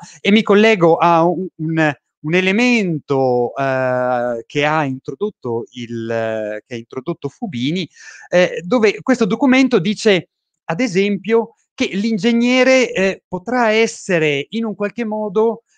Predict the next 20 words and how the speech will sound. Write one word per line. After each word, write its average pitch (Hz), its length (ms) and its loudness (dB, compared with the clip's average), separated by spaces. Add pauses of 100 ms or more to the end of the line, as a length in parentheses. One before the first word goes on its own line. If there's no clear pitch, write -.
(120)
eh, 165 360 -4 (160)
parte 214 680 0
attiva 190 680 -2
di 135 120 -10
quelli 240 260 -4
che 151 400 -4
saranno 196 460 -4
i 151 80 -6
cambiamenti 165 840 -4
a 135 100 -8
livello 196 360 -2
sociale, 156 600 -2
ma 127 120 -4
proprio 254 320 -4 (300)
a 147 80 -2
livello 208 440 2
di 160 240 -6
difesa 175 800 -2
dei 143 160 -4
diritti, 185 600 -6